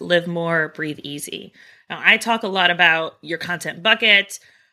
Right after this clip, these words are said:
Mine are podcast marketing, podcast content, podcast lo-, like, five main things. We're gonna talk about those. Great. But I love that yours is a mantra because it kind of,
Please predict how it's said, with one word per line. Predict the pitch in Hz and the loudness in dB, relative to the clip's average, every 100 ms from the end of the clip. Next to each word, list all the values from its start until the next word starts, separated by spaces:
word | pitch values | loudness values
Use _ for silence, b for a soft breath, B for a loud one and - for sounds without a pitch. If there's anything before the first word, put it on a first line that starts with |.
| _ - | _ -4
Mine | 196 190 190 | 2 4 4
are | 190 196 185 185 | 2 2 2 0
podcast | - 151 202 214 | -4 -4 -2 -2
marketing, | 294 277 214 170 151 _ | 0 0 -2 -6 -10 _
podcast | 175 165 208 214 | -6 -4 -4 -6
content, | 302 285 262 220 165 - - | -4 -4 0 0 0 -2 -4
podcast | 175 262 254 | -2 -2 -4
lo-, | 294 277 | -2 2
like, | 226 220 b b b _ | 2 0 b b b _
five | - 330 320 254 | 4 6 6 2
main | 294 277 | -4 -2
things. | 240 240 233 226 _ | 2 2 2 -2 _
We're | 190 277 | -2 0
gonna | 294 262 | 0 -2
talk | 240 208 214 | 0 0 0
about | 202 190 170 | 0 -2 0
those. | 180 175 175 170 170 _ 160 | 0 2 2 2 -2 _ -12
Great. | 180 180 131 B B B | 0 2 2 B B B
But | 165 233 | 2 4
I | 214 214 | 6 4
love | 202 214 202 220 294 | 2 2 4 4 2
that | 392 | -2
yours | 226 196 196 196 | 0 0 0 0
is | 196 | 0
a | 180 | 0
mantra | 175 160 147 160 226 226 | -2 -2 -4 0 0 2
because | 226 214 196 | 2 2 2
it | 202 | 0
kind | - 220 285 | 2 2 2
of, | 415 | -2